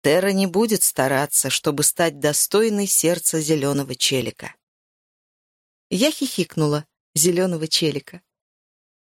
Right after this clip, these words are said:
"А как они сошлись?" "Перевёртыш сочинил ей любовную песню", улыбнулась я. Эшер подавил смешок, потом с улыбкой устремил свой стальной взор на меня.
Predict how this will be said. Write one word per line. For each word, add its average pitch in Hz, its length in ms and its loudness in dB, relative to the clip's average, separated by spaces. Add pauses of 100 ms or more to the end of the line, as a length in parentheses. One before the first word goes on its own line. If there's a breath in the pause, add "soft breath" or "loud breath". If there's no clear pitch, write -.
(500)
"А 113 240 0
как 214 240 -2
они 262 160 4
сошлись?" 233 760 -2 (760)
"Перевёртыш 226 760 2
сочинил 226 600 2
ей 247 240 2
любовную 220 580 2
песню", 143 640 -2 (360)
улыбнулась 135 680 0
я. 110 180 -8 (1200)
Эшер 262 380 0
подавил 170 460 0
смешок, 135 760 -2 (480)
потом 233 260 2
с - 140 2
улыбкой 226 460 0
устремил 185 500 2
свой 180 300 0
стальной 175 440 0
взор 160 320 0
на 151 80 -4
меня. 127 420 -2